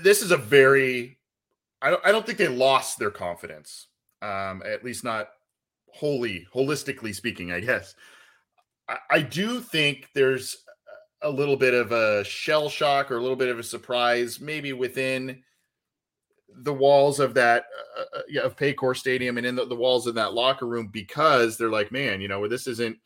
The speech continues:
this isn't us. This is not who we are." Uh, we're, you know, we're not a team that puts up only three points in two games,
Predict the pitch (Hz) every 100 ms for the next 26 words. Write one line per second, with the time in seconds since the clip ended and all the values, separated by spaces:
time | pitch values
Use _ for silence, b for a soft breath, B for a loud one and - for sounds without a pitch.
0 | b b - 233 233 190 180 139 117 -
1 | - - - 139 165 147 147 135 117 120
2 | 117 113 110 104 90 76 _ _ _ _
3 | - 123 113 110 107 127 135 135 120 107
4 | 123 135 139 139 - 127 - 131 123 113
5 | _ 139 120 131 127 117 101 92 113 107
6 | 104 107 98 - - 107 92 113 101 107
7 | 101 98 95 -